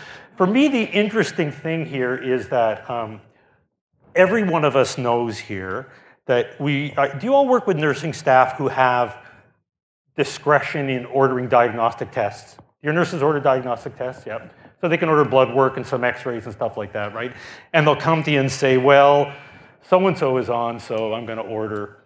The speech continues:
more tests," or, "Everybody wants something different, so I'm gonna order just everything."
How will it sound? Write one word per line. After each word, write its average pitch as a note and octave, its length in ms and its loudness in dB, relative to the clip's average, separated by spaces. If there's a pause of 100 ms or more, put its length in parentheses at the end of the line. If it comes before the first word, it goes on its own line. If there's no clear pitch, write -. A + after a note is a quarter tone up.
(140)
more A#2 180 -6
tests," G#2 560 -12
or, G#2+ 600 -4 (640)
"Everybody F3+ 300 4
wants D3 240 2
something B2+ 260 0
different, B2 320 0
so - 180 -4
I'm D#3+ 160 4
gonna C#3 180 4
order B2 580 2
just - 260 -10
everything." A#2 640 -2